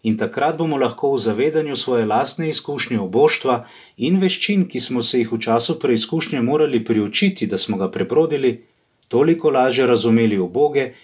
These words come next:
in bili pripravljeni nadaljevati s pozornostjo do njih.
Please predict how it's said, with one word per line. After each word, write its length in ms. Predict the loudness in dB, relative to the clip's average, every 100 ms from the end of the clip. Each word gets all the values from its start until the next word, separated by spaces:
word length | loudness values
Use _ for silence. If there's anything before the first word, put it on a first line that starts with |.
| _
in 160 | -4 -2
bili 280 | 0 -2 -2
pripravljeni 680 | -2 -2 2 2 2 2 2
nadaljevati 720 | 2 0 -2 0 0 0 -6
s 100 | -4
pozornostjo 720 | -4 -2 -2 -2 -6 -4 -2
do 120 | 0
njih. 320 | 0 -2 -10